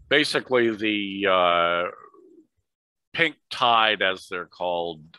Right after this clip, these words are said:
uh, socialist countries of, uh, South America,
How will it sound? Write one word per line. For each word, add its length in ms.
uh, 300
socialist 720
countries 560
of, 300
uh, 440
South 360
America, 680